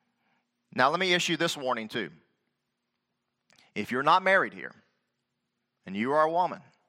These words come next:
then let me just issue this warning. If you are going to get married,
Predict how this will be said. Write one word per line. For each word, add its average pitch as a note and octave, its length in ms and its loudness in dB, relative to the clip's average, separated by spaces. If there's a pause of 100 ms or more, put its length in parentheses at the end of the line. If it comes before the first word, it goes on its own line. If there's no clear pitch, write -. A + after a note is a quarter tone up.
(1200)
then F#2+ 120 -8
let A#2 100 0
me C#3 100 -4
just D3 220 -4
issue D3+ 240 -2
this D3 160 -6
warning. D3 280 -8 (1600)
If G2+ 200 -8
you F#3+ 320 -4
are E3 160 2
going E3+ 260 -4
to D3 80 -12
get G#2 160 -8
married, D#2 280 -8